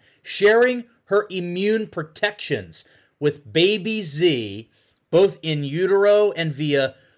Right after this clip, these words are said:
breastfeeding. Let me read one of this woman's tweets. "I was so relieved to get vaccinated for covid nineteen while I was pregnant this year and to have some reassurance that I'm sharing my immune protections with my newborn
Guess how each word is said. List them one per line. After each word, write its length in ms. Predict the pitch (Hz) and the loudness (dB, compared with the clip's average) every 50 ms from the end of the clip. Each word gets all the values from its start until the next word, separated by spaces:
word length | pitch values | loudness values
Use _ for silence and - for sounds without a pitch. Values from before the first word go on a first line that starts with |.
| _ _ - | _ _ -20
breastfeeding. 960 | 107 104 151 165 170 165 - - - - - - 143 120 104 92 82 78 - _ _ | -6 0 0 2 2 0 -2 -6 -8 -12 -10 -8 -6 -6 -6 -10 -12 -16 -20 _ _
Let 160 | - 196 233 | -2 -2 -2
me 100 | 254 233 | 0 -2
read 640 | 208 196 208 214 214 208 196 175 156 139 135 117 - _ _ _ | -2 0 2 2 2 2 0 -2 -2 -4 -4 -6 -12 _ _ _
one 220 | _ 135 143 147 147 | _ -6 -4 -4 -4
of 80 | 127 | -4
this 200 | 120 139 135 - | -4 -4 -6 -6
woman's 460 | - 135 139 131 123 120 113 - - - _ _ | -8 -8 -8 -6 -6 -8 -10 -12 -14 -16 _ _
tweets. 760 | - - - 196 185 120 80 - _ - - - - - - - _ _ _ _ _ _ _ _ _ _ _ - | -20 -12 -8 -8 -8 -8 -8 -12 _ -14 -12 -12 -10 -12 -14 -16 _ _ _ _ _ _ _ _ _ _ _ 0
"I 80 | 190 | 2
was 200 | 208 208 - - | 2 2 2 2
so 240 | - 247 269 330 320 | 4 4 4 4 4
relieved 640 | 285 247 208 175 165 196 240 277 240 160 113 - | 4 4 4 4 2 0 0 0 0 -2 -4 -8
to 80 | - 139 | -10 -8
get 260 | 127 175 - 123 110 | -6 -6 -6 -6 -6
vaccinated 680 | 131 170 196 233 - - - 160 151 139 131 123 110 - | -4 -4 -4 -4 -6 -10 -10 -6 -6 -4 -4 -6 -8 -8
for 100 | - 135 | -10 -10
covid 360 | 135 - 175 202 208 208 190 | -8 -2 0 0 0 0 0
nineteen 440 | 165 147 139 131 135 - 208 226 208 | -2 -4 -6 -6 -8 -10 -8 -8 -6
while 200 | 170 151 147 143 | -4 -2 -2 -2
I 20 | 135 | -2
was 220 | 123 120 117 - | -4 -6 -8 -12
pregnant 480 | - - 196 247 285 240 180 135 - - | -8 -2 0 0 0 0 -2 -6 -8 -10
this 240 | 123 117 - - | -10 -10 -10 -10
year 320 | 135 113 104 98 95 87 - _ _ _ | -10 -8 -8 -8 -10 -12 -14 _ _ _
and 100 | - 156 160 | -8 -6 -4
to 60 | 175 | -2
have 200 | 190 208 214 208 | -2 -2 -2 -4
some 200 | - 185 156 143 | -4 -6 -6 -4
reassurance 800 | 143 156 208 240 247 208 - - - - 208 214 202 160 143 - | -2 -2 0 2 2 0 0 -2 -4 -4 -2 0 -2 -2 -4 -4
that 100 | 156 160 | -6 -4
I'm 160 | 160 156 143 139 | -2 -2 -4 -6
sharing 480 | - - 180 185 202 214 214 214 196 | -8 -4 0 2 2 4 2 2 0
my 260 | 180 180 175 165 156 - - _ - - | 0 0 0 0 -2 -6 -12 _ -10 -6
immune 560 | 165 170 170 170 180 196 214 233 247 233 - | -4 -4 -4 -2 -2 0 0 2 0 0 -2
protections 680 | - 180 160 160 - 185 170 160 - - 170 160 151 147 | -4 -6 -6 -4 -2 -2 -2 -2 -2 -6 -8 -8 -6 -6
with 140 | 156 156 | -8 -6
my 160 | 156 151 147 147 | -4 -4 -2 -2
newborn 760 | 151 156 175 220 240 226 170 180 165 160 151 147 147 147 | -2 -2 0 0 -2 -2 -2 -2 -2 0 0 0 0 -2